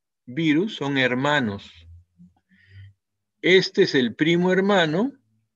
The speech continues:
y estos son los primos segundos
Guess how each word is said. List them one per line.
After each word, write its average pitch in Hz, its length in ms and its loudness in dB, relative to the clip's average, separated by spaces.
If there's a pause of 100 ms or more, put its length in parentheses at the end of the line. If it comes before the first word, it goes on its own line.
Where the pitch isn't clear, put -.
(380)
y 120 220 -2
estos 175 360 -2
son 151 240 -6
los 120 280 -6
primos 131 840 -2 (680)
segundos 120 680 0